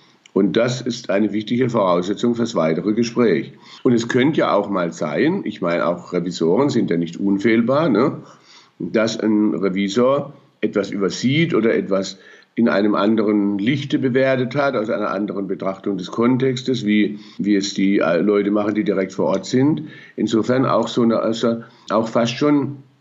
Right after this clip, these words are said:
das wertet dann die andere Seite auf, wenn man dann so in die Richtung geht. „Und wie sehen Sie's denn?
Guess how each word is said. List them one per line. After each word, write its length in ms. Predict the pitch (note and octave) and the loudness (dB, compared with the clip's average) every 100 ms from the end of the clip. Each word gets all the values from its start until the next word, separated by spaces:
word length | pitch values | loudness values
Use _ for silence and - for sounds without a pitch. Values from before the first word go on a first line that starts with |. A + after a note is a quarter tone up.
| _ _ | _ _
das 240 | - F#2 F2 | -8 -4 0
wertet 320 | G2+ A#2 G#2 | 2 0 0
dann 160 | G2 | 0
die 100 | G2 | -2
andere 340 | D2 G#2 G#2+ G#2+ | -2 -2 -2 -4
Seite 420 | G#2+ F2+ F2 E2+ | -2 -2 0 0
auf, 280 | F2+ D#3+ B2 | 2 2 0
wenn 80 | A#2 | 0
man 120 | A2+ | 2
dann 180 | G#2+ G#2 | 2 0
so 140 | G#2+ | 0
in 80 | G#2 | 0
die 80 | G2+ | 2
Richtung 380 | A2 A#2 B2+ A#2 | 0 0 0 2
geht. 280 | A#2+ B2 - - - _ _ | 2 0 -6 -20 -20 _ _
„Und 140 | B2 A2+ | 0 2
wie 80 | |
sehen 280 | A#2 A2+ G#2 | 2 2 2
Sie's 320 | G#2 D#3 - | 0 -2 -2
denn? 280 | - A2+ F#2+ | 0 0 0